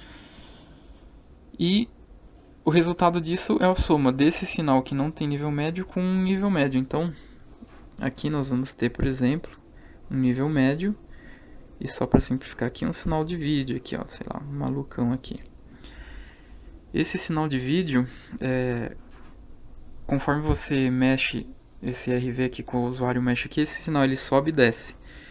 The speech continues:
Então, quanto mais alto, mais preto, quanto mais baixo, mais claro a imagem fica. Mais brilho, né? Mais brilho e menos brilho. E assim,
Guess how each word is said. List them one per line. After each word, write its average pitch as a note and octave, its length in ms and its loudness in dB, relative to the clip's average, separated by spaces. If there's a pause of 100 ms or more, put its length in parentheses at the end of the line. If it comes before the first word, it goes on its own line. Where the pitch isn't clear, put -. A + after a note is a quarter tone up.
(160)
Então, B2+ 160 2
quanto C#3+ 280 0
mais C#3 280 2
alto, C3+ 240 4
mais C3+ 220 2
preto, D#3+ 380 0
quanto D#3+ 240 -6
mais D3 180 -4
baixo, D3 320 -2
mais D#3 420 -4 (160)
claro C#3+ 300 4
a D3+ 40 0
imagem D3+ 340 0
fica. - 440 -4 (600)
Mais C3 240 2
brilho, B2+ 400 0
né? C3 180 0 (420)
Mais A#2+ 240 2
brilho B2+ 260 0
e - 20 0
menos D3 280 0
brilho. B2 380 0 (1040)
E D3+ 120 6
assim, D3+ 460 2